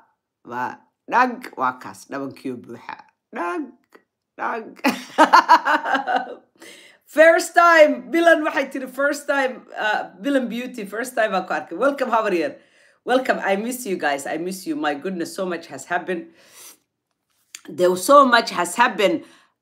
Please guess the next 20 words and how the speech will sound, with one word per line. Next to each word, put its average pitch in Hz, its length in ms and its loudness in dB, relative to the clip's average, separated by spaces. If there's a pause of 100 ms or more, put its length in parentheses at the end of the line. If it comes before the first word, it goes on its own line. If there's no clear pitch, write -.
(140)
Wararka 226 480 4
adduunka 233 320 -2
iyo 240 160 0
waxa 247 160 -4
dhacaya 226 320 -2
waad 196 160 2
la 233 80 -4
socotaan. 190 360 -4
By 269 120 4
the 277 100 2
way, 247 140 4
I'm 220 100 -2
coming 254 240 0
back 214 220 4
after 190 160 -12
this. 196 280 -6
Waan 180 120 0
soo 214 160 -4
noqonayaa, 147 480 -4
eh. 123 120 -10